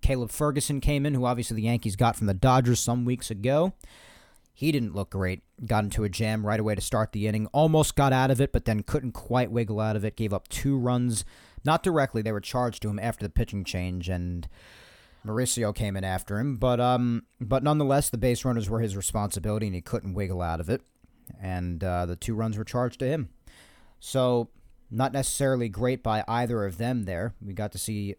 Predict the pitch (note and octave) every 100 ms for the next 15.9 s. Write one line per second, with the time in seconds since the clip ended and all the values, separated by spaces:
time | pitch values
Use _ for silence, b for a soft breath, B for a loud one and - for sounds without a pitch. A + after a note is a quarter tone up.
0 | _ G2+ F#2+ - B2 C3+ C3+ A#2+ C#3+ -
1 | _ _ - - - G#2 G#2+ G#2 F#2+ A2+
2 | A2 A2 A2 A2+ A#2 A#2+ A#2+ B2 B2 -
3 | - - _ _ - C#3 C3 G#2 C3+ C#3+
4 | D3 C3+ C3+ C3+ B2+ C3+ D3+ - C#3+ C#3
5 | G2 F2+ D2 - _ _ _ _ _ _
6 | _ _ _ - - - E2+ F#2 B2 C#3
7 | C3+ B2 A#2+ A2+ - E2 - _ _ b
8 | b b b b C3+ C#3+ D3 D3+ C#3+ C#3
9 | - C#3+ - C3+ - C#3+ C#3 B2+ C#3 C3+
10 | B2+ A#2 - C#3 C3+ B2+ A#2 A2+ C#3 E3
11 | - C3+ A#2+ B2+ A#2+ A2+ - G2 A#2+ E3
12 | - _ - A2 G#2+ G#2 G#2 G2+ - -
13 | D3 C3+ C3 A2+ - C#3 B2 A2+ G#2+ -
14 | G#2+ C3 G2+ F#2+ A#2+ G#2+ G#2 G#2+ G#2 G#2+
15 | G#2+ G2 F2+ - B2 A#2 A2 F#2 G#2